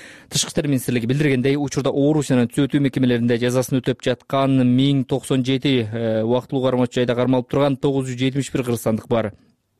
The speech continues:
Министрликтин тапшырмасы менен Орусиядагы элчилик жана консулдуктун кызматкерлери жабык жайлардагы бештен ашык жаран менен жолугушууларды өткөргөнү, аларга юридикалык жардам берилип жатканы маалыматта айтылат. Буга чейин Орусиянын абактарында жаза өтө-,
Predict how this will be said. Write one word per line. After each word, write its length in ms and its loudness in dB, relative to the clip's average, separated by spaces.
Министрликтин 520 0
тапшырмасы 460 -2
менен 200 2
Орусиядагы 440 2
элчилик 380 -2
жана 200 0
консулдуктун 640 -2
кызматкерлери 640 2
жабык 240 -2
жайлардагы 460 0
бештен 380 -2
ашык 200 -2
жаран 240 2
менен 220 2
жолугушууларды 720 0
өткөргөнү, 500 2
аларга 340 0
юридикалык 480 -2
жардам 320 2
берилип 320 0
жатканы 440 0
маалыматта 580 0
айтылат. 400 0
Буга 220 0
чейин 200 0
Орусиянын 440 0
абактарында 360 0
жаза 240 0
өтө-, 220 -6